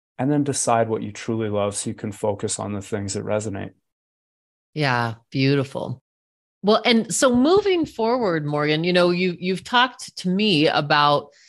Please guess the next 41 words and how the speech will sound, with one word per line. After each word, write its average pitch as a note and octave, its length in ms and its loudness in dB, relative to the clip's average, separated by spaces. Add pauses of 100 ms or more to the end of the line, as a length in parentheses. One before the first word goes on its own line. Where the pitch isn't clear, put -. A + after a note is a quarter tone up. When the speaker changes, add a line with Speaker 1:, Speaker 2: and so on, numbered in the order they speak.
(340)
Speaker 2:
uh, C#3 320 2
this C3+ 320 -2
men's D#3 400 0
group G#2 420 -4 (140)
that D3 140 4
you're D3 160 2
creating F#3 600 0
as C#3 120 -2
an C#3+ 160 0
ongoing D3+ 1160 0
group. D#3 640 0
Can F3+ 140 4
you F3+ 120 6
talk F3 300 -4
a A3 60 -2
little G#3 260 0
bit F#3+ 260 2
about D3+ 600 2
what - 240 0
that's C3 260 -2
gonna B2+ 220 -2
look C#4+ 400 -2
like B3+ 520 4
or D#3+ 60 0
kind D3+ 220 -2
of C#3+ 60 2
your C3+ 180 0
vision E3 480 2
for E3 180 -4
that? D3 440 0 (760)
Speaker 1:
Yeah. D#3 360 -6
So A#2 260 2
I'm - 300 -6
always D3 260 4
wanting C#3+ 300 0
to A#2+ 80 -4
meet A2+ 240 -4
people B2+ 300 -4
where A2 200 0
they're B2 200 0
at. G2+ 320 -4